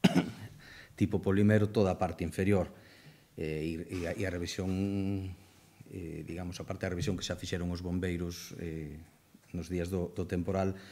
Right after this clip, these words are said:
unha revisión máis a fondo, porque se, por se asoma algún outro defecto estru-, estrutural que non se, que non se detectara. A marquesina son, son bastantes metros de marquesina, non é un orzamento disparatado para todo o que hai que obrar ali.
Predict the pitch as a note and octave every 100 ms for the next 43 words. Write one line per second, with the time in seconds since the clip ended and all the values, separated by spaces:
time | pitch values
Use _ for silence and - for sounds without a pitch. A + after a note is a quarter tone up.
0 | - - G2 F#2 F2 - F2+ F2 F2 F2
1 | G2+ G2 F#2+ F2 F2 F2 F2+ E2+ F2+ -
2 | E2+ F2+ F2+ F2 F2+ F2+ F2 F#2+ F2 F#2+
3 | E2 F#2 E2+ - F2 - F2+ F#2 E2 F#2
4 | F2+ F#2 F#2 F#2 F2 D#2+ D#2 - - -
5 | - - - - - - - - - -
6 | C3 B2+ A2+ G2+ G2+ F#2+ G#2+ F2+ F2+ G#2
7 | F#2+ F#2 F#2 F2+ G#2 G2+ C3+ A2 F2+ E2
8 | D#2+ A2+ F#2 E2 F2 D#2+ D#2+ E2+ E2+ F#2
9 | E2+ D#2 - - E2 D2 D2+ E2 D#2 C#2+
10 | D#2 E2 E2 D#2+ D#2 E2 D#2 - E2 D#2
11 | E2+ E2 E2+ D#2+ F#2+ E2 D#2 D#2 D#2 D2+
12 | C#2+ - -